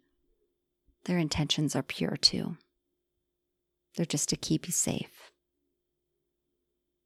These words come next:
So this is really what the work is like of healing the inner child. And it can be done on your own,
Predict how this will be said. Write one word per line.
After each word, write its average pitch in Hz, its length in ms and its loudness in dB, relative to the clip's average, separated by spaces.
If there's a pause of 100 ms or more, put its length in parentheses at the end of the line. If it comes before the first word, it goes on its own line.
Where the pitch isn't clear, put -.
(1400)
So 202 140 4
this 208 220 2
is - 180 2
really 202 240 2
what 180 180 0
the 160 100 2
work 156 280 0
is - 140 -2
like 143 440 -4
of 160 180 0
healing 160 420 0
the 147 140 2
inner 143 200 2
child. 143 560 -2 (1600)
And 170 420 2
it - 120 0
can 196 180 4
be 202 140 6
done 170 560 4 (480)
on 180 160 8
your 185 240 8
own, 175 500 4